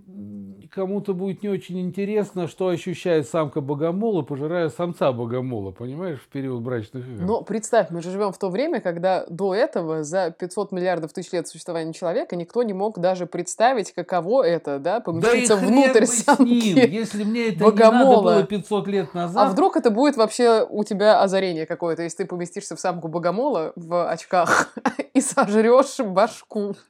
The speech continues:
Speaker 1: Это все прекрасно, это все, понимаешь, вот вы молодые, вы живете предвкушение, вы живете в развитии, но ваше развитие иногда, я не скажу всегда,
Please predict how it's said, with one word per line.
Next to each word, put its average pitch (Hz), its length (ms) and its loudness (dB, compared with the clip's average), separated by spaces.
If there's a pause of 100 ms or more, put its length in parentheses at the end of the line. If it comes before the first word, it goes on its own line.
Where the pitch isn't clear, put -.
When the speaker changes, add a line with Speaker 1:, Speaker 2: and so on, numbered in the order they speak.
(1400)
Speaker 1:
Это 247 220 -6
все 220 580 2
прекрасно, 180 760 0
это 185 280 -6
все, 185 340 -2
понимаешь, 220 520 -4
вот 196 180 -6
вы 214 300 -4
молодые, 190 540 -4
вы 180 140 -2
живете 185 580 0 (400)
предвкушение, 156 760 -4
вы 131 100 -6
живете 147 400 -6
в 135 160 -8
развитии, 143 840 -4 (280)
но 156 200 -6
ваше 190 280 -4
развитие 190 640 -6
иногда, 175 600 0
я 120 180 -8
не 139 60 -12
скажу 170 260 -10
всегда, 107 460 -10